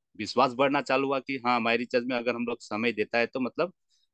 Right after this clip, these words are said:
अ, इनकम आता है। तो इस टाइप से मेरा विश्वास बढ़ना चालू हुआ, तो मेरा अंदर से और भी करने का कैपेसिटी, अ, आना चालू हुआ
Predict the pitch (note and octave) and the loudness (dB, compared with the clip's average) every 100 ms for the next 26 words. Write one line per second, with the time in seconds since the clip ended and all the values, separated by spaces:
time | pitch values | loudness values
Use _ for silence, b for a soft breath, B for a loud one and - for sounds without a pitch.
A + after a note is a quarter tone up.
0 | _ - F#2 F2+ A2+ A2 A2+ G2 F2+ F2 | _ -6 -4 -2 -4 2 2 2 -2 -6
1 | C3 D3 - D3+ D#3 - D#3 D3+ D3 B2 | -4 -4 0 2 2 0 -2 0 -2 -4
2 | - C#3 B2 B2 C3 B2+ A#2+ C3 C3 D#3+ | -2 -2 0 0 0 2 0 0 -2 -4
3 | - D3 C#3 D3 - C3 C#3+ D3+ E3 - | -2 -2 0 0 0 0 0 0 0 2
4 | D3 E3+ D#3+ E3+ B2+ _ B2 B2+ C#3 C3+ | 4 4 4 2 0 _ -2 0 -2 -2
5 | C3 A2+ - A#2 A#2+ C3 B2 - b b | -2 0 0 -2 -4 -4 -4 -8 b b
6 | b _ _ F#2+ G#2 A#2 B2 G#2+ A2 A#2+ | b _ _ -4 0 2 2 2 2 0
7 | A2+ A2+ | 0 -2